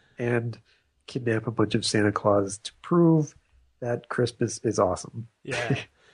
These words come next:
Speaker 2: Yeah, that's, he's gonna bring, like, seventy-five Santas and be like, "Look, see?
Speaker 1: <laughs>
Speaker 2: S-, Mitaxo show you seventy-five Santa Claus. Christmas real."
Speaker 1: Well, apparently it's really hot down there, so it would inevitably have been seventy-five dead Santa Claus.
Speaker 2: <laughs> They just,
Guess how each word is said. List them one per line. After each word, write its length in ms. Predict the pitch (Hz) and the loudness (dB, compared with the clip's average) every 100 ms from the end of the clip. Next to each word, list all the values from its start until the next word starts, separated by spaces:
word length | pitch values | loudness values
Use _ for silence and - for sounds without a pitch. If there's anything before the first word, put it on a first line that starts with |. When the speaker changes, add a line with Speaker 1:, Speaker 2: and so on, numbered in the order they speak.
| _ _ _ | _ _ _
Speaker 2:
Yeah, 220 | 123 101 | -12 -8
that's, 240 | 113 131 - | -6 -6 -6
he's 240 | 156 135 | -4 -2
gonna 160 | 165 147 | 0 2
bring, 220 | 151 147 | 0 0
like, 100 | 131 | -4
seventy-five 640 | - 160 156 139 147 135 | 0 0 0 0 0 0
Santas 480 | - 139 139 135 127 | 0 -2 -2 -4 -6
and 80 | 123 | -6
be 60 | |
like, 180 | 123 117 | -8 -6
"Look, 340 | 127 160 123 - | 2 4 4 -2
see? 540 | - 165 165 196 214 - _ _ | -4 2 4 4 2 -2 _ _
Speaker 1:
<laughs> 300 | _ _ - | _ _ -10
Speaker 2:
S-, 320 | 143 151 143 135 - - - 185 | -4 -2 0 0 -2 -10 -10 0
Mitaxo 680 | 170 139 170 170 - 160 | 0 4 6 6 6 4
show 200 | - 165 | 6 4
you 160 | 156 147 | 4 2
seventy-five 800 | - 147 170 175 170 160 143 135 | 4 4 4 -2 2 4 4 4
Santa 340 | - 170 160 | 4 4 4
Claus. 800 | 139 147 135 120 110 104 - - - - | -2 0 0 0 -6 -12 -14 -16 -18 -6
Christmas 400 | 175 - 170 - | -4 -2 -4 -4
real." 520 | 160 175 160 120 101 _ _ _ _ - - - - 139 | -2 2 2 2 -6 _ _ _ _ -12 -12 -18 -10 -6
Speaker 1:
Well, 60 | 143 | -2
apparently 380 | 196 214 185 | 2 4 6
it's 160 | 160 147 | 6 6
really 200 | 143 127 | 6 6
hot 220 | 123 120 | 6 4
down 220 | 104 95 | 4 4
there, 160 | 92 90 | 2 -2
so 240 | - 110 | 0 2
it 60 | 113 | 4
would 180 | 113 117 | 4 2
inevitably 500 | 120 127 120 110 110 | 2 4 4 4 4
have 100 | 98 | 4
been 240 | 95 95 92 | 2 0 -2
seventy-five 880 | - - 101 101 90 95 92 98 | -2 2 2 0 2 2 0 -2
dead 320 | - 98 95 95 | 2 2 2 0
Santa 360 | - - 107 | 0 0 0
Claus. 360 | 110 202 208 180 | 2 4 4 4
Speaker 2:
<laughs> 180 | 175 - | 0 -6
They 80 | |
just, 300 | 185 165 - | -6 -6 -10